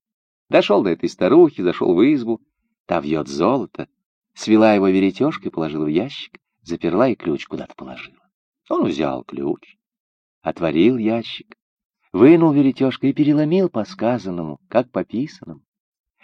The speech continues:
Кончик бросил за себя, а корешок перед себя. Вдруг и очутилась Елена Прекрасна. Начала здороваться.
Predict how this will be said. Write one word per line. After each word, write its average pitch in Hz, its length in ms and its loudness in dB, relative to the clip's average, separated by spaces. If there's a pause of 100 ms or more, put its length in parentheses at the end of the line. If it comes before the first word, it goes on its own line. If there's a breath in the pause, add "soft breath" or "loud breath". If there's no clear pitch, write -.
(100)
Кончик 120 360 4
бросил 107 420 2
за 107 200 0
себя, 78 500 -8 (420)
а 76 100 -12
корешок 78 480 -6
перед 98 300 -8
себя. - 400 -16 (800)
Вдруг 247 320 0
и 240 40 4
очутилась 226 680 0
Елена 117 260 -4
Прекрасна. 127 640 -6 (640)
Начала 131 320 2
здороваться. 135 760 0